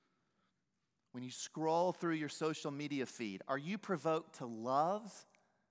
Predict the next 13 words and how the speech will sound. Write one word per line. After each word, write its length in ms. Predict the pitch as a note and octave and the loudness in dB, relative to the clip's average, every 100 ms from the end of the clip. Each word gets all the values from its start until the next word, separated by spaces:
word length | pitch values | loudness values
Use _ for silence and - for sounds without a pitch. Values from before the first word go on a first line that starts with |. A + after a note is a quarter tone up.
| _ _ - | _ _ -12
and 120 | B2 | -10
to 80 | B2 | -10
pray 720 | - - C#3+ D#3 F3+ A3+ A3+ - _ _ _ _ _ _ - | -14 -10 -2 0 0 -4 -6 -12 _ _ _ _ _ _ -8
and 120 | B2+ | -6
to 120 | C3 A2+ - _ - | -6 -8 -10 _ -10
serve 560 | - - F3+ G3 A3 | -4 0 2 4 2
and 120 | E3 D#3+ | 0 -2
to 80 | |
thank 520 | F3+ - E3+ F#3 D#3+ A#2 | -6 -4 -2 -2 -6 -2
God 480 | C3+ C3+ F#3 A3 A3 - _ _ _ _ | 0 2 2 2 -4 -12 _ _ _ _
for 140 | - | -6
the 140 | C3+ B2+ | -4 -4
blessings 960 | B2+ A#2+ D3 - G#3 A3+ A3 - - | 0 0 2 0 -4 -6 -8 -10 -14